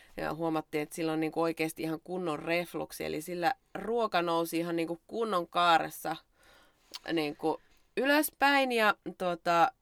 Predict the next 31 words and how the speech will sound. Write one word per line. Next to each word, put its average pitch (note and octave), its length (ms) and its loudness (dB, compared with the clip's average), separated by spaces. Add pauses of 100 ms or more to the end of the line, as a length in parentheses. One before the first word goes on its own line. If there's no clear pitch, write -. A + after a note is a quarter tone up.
(140)
sen G3+ 280 -2
kanssa E3+ 320 0
jouduttiin E3 560 0
käymään D#3 320 0
kyllä D#3 160 -8 (100)
tosi E3+ 320 -2
usein D3 540 -6 (560)
sairaalassa B3+ 1000 0 (480)
ja E3 140 -2
sitä D#3+ 280 0
tutkittiin, E3+ 680 -8
että D3+ 180 -8
mitä D3+ 380 0
siinä C#3+ 400 -4
on. D#3 260 -2
Ja C#3 100 -6 (140)
ehkä F#3+ 260 -8
se G#3 120 -4
oli F#3 140 -4
niinku, F#3 300 -8
koska G3 300 -8
se F#3+ 100 -8
oli F#3 120 -6
niin F#3 260 -6
vaikea, F#3 720 2
niin D3+ 180 -2
se D#3+ 80 -4
oli D#3+ 140 -2
sen F#3 320 -4
takia D#3 320 -6
mulle - 260 -8